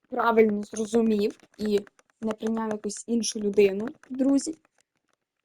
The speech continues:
Е, тому і так ми зможемо з вами якраз пограти, е, разом, і ви побудете в моєму,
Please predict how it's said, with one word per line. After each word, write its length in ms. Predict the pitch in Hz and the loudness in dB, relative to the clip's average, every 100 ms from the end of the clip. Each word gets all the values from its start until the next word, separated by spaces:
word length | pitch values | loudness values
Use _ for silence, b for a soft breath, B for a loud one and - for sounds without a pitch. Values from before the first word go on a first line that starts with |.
| _ _ _ _ _ _ _ _ _ _ | _ _ _ _ _ _ _ _ _ _
Е, 280 | 214 214 208 | -6 -4 -6
тому 580 | - 233 247 302 311 269 - | -6 -4 0 4 4 2 -4
і 320 | 240 233 220 - _ _ - - | -8 -4 -4 -6 _ _ -20 -14
так 280 | 220 254 - 233 | -10 -10 -8 -2
ми 160 | 233 | 0
зможемо 680 | 226 220 240 277 269 247 214 - | 0 0 0 0 -4 -6 -10 -16
з 180 | - - | -10 -2
вами 540 | 220 226 220 208 202 - _ _ _ _ _ _ _ _ _ _ 233 | 0 0 -2 -8 -10 -16 _ _ _ _ _ _ _ _ _ _ -20
якраз 580 | 220 226 226 214 - - _ _ | -8 2 2 2 -6 -18 _ _
пограти, 500 | 240 226 214 196 - _ _ _ _ _ _ _ _ _ - | -10 2 4 4 0 _ _ _ _ _ _ _ _ _ -10
е, 240 | 208 202 | -6 -2
разом, 420 | 208 208 185 - 330 | 0 0 0 -6 -8
і 80 | 220 | -8
ви 140 | 262 | -8
побудете 500 | 320 294 262 277 277 | -8 -8 -6 -6 -8
в 120 | 254 | -10
моєму, 640 | 233 220 220 233 247 240 226 | -8 -6 -4 -4 -4 -4 -6